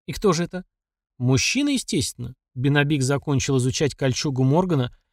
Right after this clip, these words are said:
и снова принялся расхаживать по поляне перед гранитным склоном. "Боюсь, мне придётся забраться наверх". Не исключено, что именно так Морган ушёл отсюда, а потому не осталось никаких следов, вот только склон мне кажется слишком крутым.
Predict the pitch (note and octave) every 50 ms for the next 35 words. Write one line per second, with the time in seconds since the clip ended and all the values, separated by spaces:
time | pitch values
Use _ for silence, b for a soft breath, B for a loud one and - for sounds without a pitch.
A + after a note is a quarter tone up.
0 | _ _ _ - D#3+ - - C4 C#4+ C#4+ G#3+ - F#3 F3+ E3+ E3+ - - F3 D#3+
1 | D3+ C#3 - - - F3 G3+ G3 G3 - - C3+ - - C3+ B2+ B2+ C#3 D#3+ E3+
2 | D3+ - C#3+ C3 B2 B2 B2+ C3+ C3 B2+ A#2+ G2 - C3+ D3 - - - D3+ B2+
3 | A#2 A2 A#2+ B2 - _ _ _ _ _ _ _ _ _ _ _ _ _ _ -
4 | B2 B2 C#3 F#3+ C4+ C4 - - A#3 G3 - F3 D#3+ E3 G#3 G#3+ - - E3+ C#3+
5 | D3 C3+ B2+ C3 B2+ A#2 - - C3 C3 C3+ C3+ A2+ A2 - - - _ _ _
6 | _ _ _ _ _ _ _ _ _ _ - D3 D3+ E3 - - G#3+ G3 - -
7 | B3 C4 A#3 - - - A3+ A3+ A3+ A3+ - - C4+ B3 - - D#3+ D3 C#3 C3+
8 | B2+ C3+ C#3 C#3 B2 - - C3+ C3 C3+ C3 - - - C#4 A3+ G#3 E3+ - D3+
9 | - F#3 F#3+ F#3+ F#3 F3+ F3 D3+ - - G3+ G3 F3 - - E3+ D#3+ D#3 - G3+
10 | F#3 - - F#3+ F#3 E3+ C3+ B2+ B2 A#2 - _ _ _ _ _ _ - G#3 G3+
11 | - A#3+ G3+ - - F3 - - - G3+ A#3 B3 A3+ G3 E3+ C#3+ - F#3 F#3+ D#3+
12 | - - F3 - - C#3+ B2+ - - C3+ B2 G2+ - E3 F#3 - - C3 A#2 C3